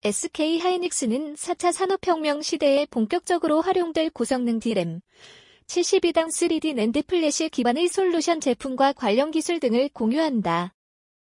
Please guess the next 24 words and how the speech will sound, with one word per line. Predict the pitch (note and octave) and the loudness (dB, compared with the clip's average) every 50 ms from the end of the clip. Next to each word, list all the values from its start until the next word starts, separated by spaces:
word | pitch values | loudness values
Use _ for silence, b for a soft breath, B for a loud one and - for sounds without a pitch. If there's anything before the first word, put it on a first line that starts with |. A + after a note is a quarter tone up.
| _ - | _ -4
에스케이 | G#3 G#3 - - E4+ - - F4 F4 F4 F4+ | -4 -2 -2 -4 -6 -4 0 2 2 2 2
플래닛은 | - - F#4+ F#4+ F#4 F4+ F4 D#4+ D4+ C#4+ - D#4 D#4 D#4+ | 0 0 0 2 2 2 0 -2 -2 -4 -4 -4 -6 -6
딥러닝 | D4+ - A3+ A3+ A#3+ D4 C#4+ C#4+ D#4 D#4 | -4 -2 0 2 2 2 0 0 -2 -4
기반 | - - A#3 A#3+ C#4+ D4+ | -2 -2 0 2 2 2
이미지 | C#4 A3 G3+ G#3 C4 C4+ - D#4 | 2 0 0 0 0 0 -2 -4
검색 | - - A3 G3+ G#3 - B3+ B3+ | -2 -2 -4 -2 -2 -2 -2 -2
및 | A3 A3 B3 D4 - _ b b b b b b b b | -2 -2 -2 -4 -6 _ b b b b b b b b
개인 | b C4 A#3+ B3+ D4 D#4+ D#4 | b 2 2 2 2 0 0
맞춤형 | B3+ F#3+ F#3+ - - D4+ D#4 D#4 D#4 | 0 -2 -2 -2 -4 -2 -2 -2 -4
상품 | D#4 - E4+ F4 - F4+ E4+ E4 | -4 -6 -8 -8 -8 -8 -8 -6
추천 | - - F#4 - G4 F#4 | -4 -4 -4 -2 -2 -2
서비스를 | D#4+ - E4+ D#4+ D#4 E4 D#4 - - A#3 G#3+ A#3 B3+ C#4 C#4 - b b b b b b b b b - | -2 0 -2 -2 -2 -2 -6 -6 -4 0 2 2 2 2 0 -6 b b b b b b b b b -4
에스케이 | G#3 G3+ - - D#4 - F4 F4 F4 E4+ C4+ | -2 -2 -2 -4 -4 -2 0 2 4 4 4
여는 | F#3+ F3 G#3+ B3 C4+ | 2 2 2 0 -2
괄호 | C#4 - B3+ B3 C4 C#4 | -2 -2 -2 0 0 0
닫는 | - C4+ B3 B3+ C4+ D4 C#4+ | 0 0 -2 -2 -4 -4 0
괄호 | - C4 A3 A#3+ C#4 | 0 2 2 2 0
시언드 | - - E4 D4+ C4+ B3 D#4+ D#4+ | 0 0 -2 -2 0 0 0 0
씨는 | D#4 - C#4+ A#3+ A3 A3 B3 C4+ C#4 - b b b b b b b b b | 0 0 0 0 0 0 0 -2 -4 -8 b b b b b b b b b
와슨 | - G#3 G#3+ G#3 - E4+ E4 E4 | 0 2 2 2 0 -4 -6 -4
기반의 | - D4 G#3 C4+ C#4+ D#4 D#4 D#4 D#4 C#4 | -2 -2 0 0 0 -2 -2 -4 -2 -2
인공지능 | G#3+ G3+ G#3+ D4 D#4+ E4 - C#4 B3+ C4 D4 D#4 | 0 0 0 0 -2 -4 -4 -4 -2 -2 -4 -4
서비스 | - - F4 F4 F4 D#4+ - - | 0 0 0 0 0 -2 -2 0
에이브릴, | D4+ D4 B3 G3+ G#3+ B3 C4+ - A3 F#3 F#3 A3 B3+ C#4 | 0 2 2 2 2 0 0 -2 0 2 2 2 2 0